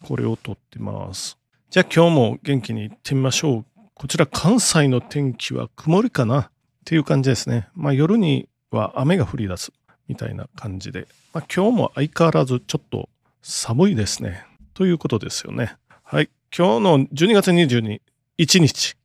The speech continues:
経済ニュース、いってみましょう。今日は何と言ってもこれですよね。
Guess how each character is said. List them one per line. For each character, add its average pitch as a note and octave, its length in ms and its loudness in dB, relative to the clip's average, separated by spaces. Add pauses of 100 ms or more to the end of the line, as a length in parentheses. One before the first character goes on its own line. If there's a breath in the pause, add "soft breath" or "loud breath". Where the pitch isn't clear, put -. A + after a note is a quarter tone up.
(320)
経 E3+ 220 4
済 G3 200 4
ニ C#3 120 6
ュ - 20 4
ー G#2+ 40 0
ス、 - 280 -12 (340)
い C3 60 -8
っ - 20 -8
て - 160 -4
み A#2 60 0
ま G#2+ 40 -2
し - 100 -6
ょ - 200 -12
う。 - 160 -12
今 G#3+ 160 4
日 E4+ 60 4
は G3 80 2
何 C#3+ 140 2
と - 60 -6
言 - 80 -12
っ - 20 -20
て - 120 -14
も G2+ 60 -10
こ - 100 -10
れ B2+ 60 -2
で B2 60 -10
す - 180 -8
よ A#2 60 -10
ね。 - 140 -12